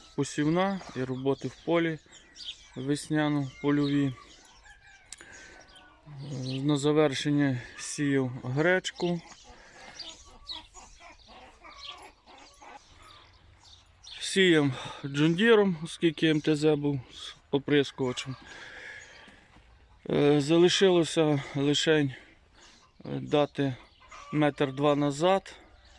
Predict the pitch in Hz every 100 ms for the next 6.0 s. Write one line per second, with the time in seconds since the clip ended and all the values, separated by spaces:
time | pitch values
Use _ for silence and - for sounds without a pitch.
0 | - - - - - 143 139 139 - 139
1 | 151 147 139 - 147 139 135 139 151 -
2 | 139 - 170 208 208 - 190 - - 135
3 | 147 156 160 - - - - - - -
4 | - - - - - - - - 143 143
5 | 151 180 165 - 165 175 165 139 -